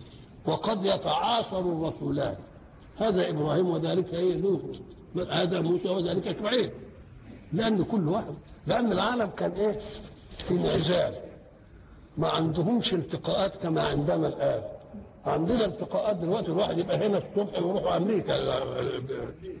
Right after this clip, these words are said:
و-، و-، واللي يحصل هناك إيه؟ نسمعه، يمكن نشوف المباراة اللي بتحصل ساعتها هناك نشوف. إذا فالعالم إيه؟ بقت له وسائل التقاءات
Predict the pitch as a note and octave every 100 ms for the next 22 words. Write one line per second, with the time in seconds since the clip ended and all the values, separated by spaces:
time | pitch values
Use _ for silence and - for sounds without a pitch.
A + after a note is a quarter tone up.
0 | - - - - F3+ - D3 C#3 D#3 E3
1 | D#3+ A#3 - F3+ E3 F3 G3+ - G#3+ -
2 | F3 F#3 F3+ A#3 G#3+ B3 A3 A3 G#3 -
3 | - - - E3+ G3+ A#3 G3+ F#3 F3 G3+
4 | A#3+ G3+ D3+ A#3+ - F3+ D#3+ G3+ C4+ F#3+
5 | D#3 D3 F3+ - C3+ - - - - -
6 | - - A3 G3+ F3 - E3 F#3 G#3+ E3
7 | G3 F3 - E3+ - - - - - -
8 | - - C#3+ F3+ D3+ G3+ G3 D#3+ D3 C3+
9 | - G3 C#3+ B2+ B2 A2+ D3+ - C#3+ -
10 | F#3